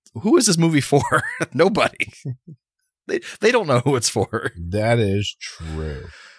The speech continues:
Speaker 1: It was
Speaker 2: Um,
Speaker 1: for
Speaker 2: but
Speaker 1: us
Speaker 2: it
Speaker 1: to
Speaker 2: had a
Speaker 1: watch.
Speaker 2: very, well, and I, I don't know, but I assume that that was made for T V.
Speaker 1: Oh, it was made for Sci-Fi Channel. Yeah.
Speaker 2: Made for Sci-Fi. And so because of that, there was clearly a limit on what they could do. They had,
Speaker 1: Right.
Speaker 2: like, two curse words.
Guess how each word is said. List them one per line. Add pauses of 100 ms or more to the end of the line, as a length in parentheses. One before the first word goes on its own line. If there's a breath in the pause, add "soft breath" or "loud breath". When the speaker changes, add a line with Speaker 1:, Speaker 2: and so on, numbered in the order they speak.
(140 loud breath)
Speaker 1:
It
was
Speaker 2:
Um,
Speaker 1:
for
Speaker 2:
but
Speaker 1:
us
Speaker 2:
it
Speaker 1:
to
Speaker 2:
had
a
Speaker 1:
watch.
Speaker 2:
very,
well, (100)
and
I, (160)
I
don't
know,
but
I
assume
that (180)
that
was
made
for
T
V. (180)
Speaker 1:
Oh,
it
was
made
for
Sci-Fi
Channel. (120)
Yeah.
Speaker 2:
Made
for
Sci-Fi. (400)
And
so
because
of
that,
there
was
clearly
a
limit
on
what
they
could
do. (240)
They
had,
Speaker 1:
Right.
Speaker 2:
like, (100)
two
curse
words.